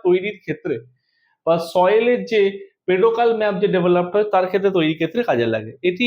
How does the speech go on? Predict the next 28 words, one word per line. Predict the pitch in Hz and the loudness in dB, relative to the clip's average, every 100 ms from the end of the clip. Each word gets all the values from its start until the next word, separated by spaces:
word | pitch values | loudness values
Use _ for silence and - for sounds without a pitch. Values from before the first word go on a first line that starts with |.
| 226 | -2
একটি | - 240 226 | -4 -6 -4
পলিপেডনে | 156 170 208 220 208 220 226 165 | 0 0 0 -2 -2 -2 0 0
মাটির | 156 208 - | -2 -4 -8
কিছু | 202 202 151 | -6 -2 -2
বৈশিষ্ট্যগত | 156 185 180 180 175 - 196 | 0 -2 -2 -2 0 -2 -2
পার্থক্য | 139 - 165 170 160 | -2 -2 -4 0 0
দেখা | 165 170 | 0 -2
যায়। | 254 _ _ - - 165 | -2 _ _ -20 -6 -2
এটি | 190 208 | 0 -2
একটি | 233 190 | -2 -2
মৃত্তিকা | 170 - 185 208 | -2 -4 -4 -2
শ্রেণী | - 165 165 | 0 2 4
বিভাগের | 165 170 196 262 - _ _ - | 4 2 2 -2 -6 _ _ -8
একক, | 143 123 104 - _ - | -4 -2 -4 -8 _ -6
ঠিক | 202 | -4
আছে? | 214 131 - - - _ - | -2 -4 -6 -20 -20 _ -2
পেডনটাই | 214 240 269 269 269 277 | 2 4 2 2 2 2
হচ্ছে | 247 247 254 240 | 0 0 -2 -2
মেইন | 233 208 | -2 -2
ইউনিট, | 202 202 156 123 - 170 | 0 0 0 -4 -4 2
তার | 190 240 | 2 2
হচ্ছে | 214 - 233 - | -2 -6 -8 -2
পলি | 156 170 220 240 | 0 2 0 0
আর | 175 | 0
এপি | 143 160 147 | -4 -4 -2
নিয়ে | 214 170 | -2 0
বলা | 113 110 | 0 0
হচ্ছে। | 110 - - | -4 -14 -20